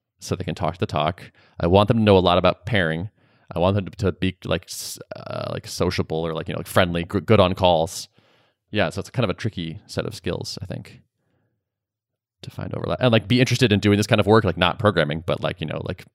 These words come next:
training effectively, teaching. Uh, so I think it's probably not for everyone, but hopefully we can find somebody who,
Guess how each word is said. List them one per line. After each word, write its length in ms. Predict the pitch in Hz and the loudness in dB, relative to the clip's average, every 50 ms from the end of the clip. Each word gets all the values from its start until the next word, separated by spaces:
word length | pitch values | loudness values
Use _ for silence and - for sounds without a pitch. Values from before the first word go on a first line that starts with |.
| _ _ | _ _
training 460 | - - 127 147 92 80 80 - - - 85 | -2 0 0 0 0 -2 -6 -10 -12 -12 -10
effectively, 480 | - - 80 - - - - - 95 - | -10 -10 -8 -8 -8 -8 -8 -8 -10 -10
teaching. 340 | - 120 - - - 107 - _ _ _ _ _ _ _ _ _ - _ _ _ _ _ _ _ _ _ _ _ _ _ _ _ _ _ - _ 110 | -10 -10 -10 -10 -12 -12 -16 _ _ _ _ _ _ _ _ _ -20 _ _ _ _ _ _ _ _ _ _ _ _ _ _ _ _ _ -20 _ -18
Uh, 60 | 113 - - _ _ _ _ _ | -18 -18 -20 _ _ _ _ _
so 120 | - - - - | -20 -18 -14 -10
I 60 | 113 | -8
think 100 | 143 170 | -6 -6
it's 80 | 165 - | -6 -6
probably 200 | - 156 113 98 | -4 -2 0 0
not 140 | 101 95 - | 0 0 0
for 100 | - - | 0 0
everyone, 280 | 92 85 85 76 76 78 | 0 0 -2 -2 -4 -4
but 120 | - - | -4 -4
hopefully 260 | 107 101 - 92 - | -4 -4 -4 -6 -8
we 60 | - - | -8 -8
can 100 | - - | -10 -10
find 240 | - - - - - | -8 -8 -8 -6 -8
somebody 280 | - - - - 104 | -8 -8 -8 -8 -8
who, 160 | 104 101 107 | -6 -6 -6